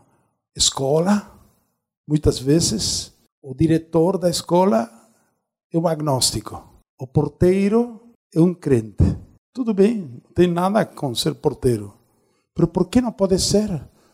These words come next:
o diretor da fábrica, o diretor do hospital?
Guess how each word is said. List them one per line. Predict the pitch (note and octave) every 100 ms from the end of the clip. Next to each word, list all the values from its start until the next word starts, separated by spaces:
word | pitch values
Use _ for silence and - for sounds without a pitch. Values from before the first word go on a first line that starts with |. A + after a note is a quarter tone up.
| _ _
o | C#3
diretor | D#3 D3+ D3 E3+ D3+
da | C#3+
fábrica, | - B2+ F3 D3 C3+ B2+ A2 - _ _
o | - C3+
diretor | C#3+ B2 A#2 - C#3+
do | C3
hospital? | C3 - C#3+ - G#2 - E3 C#3 C3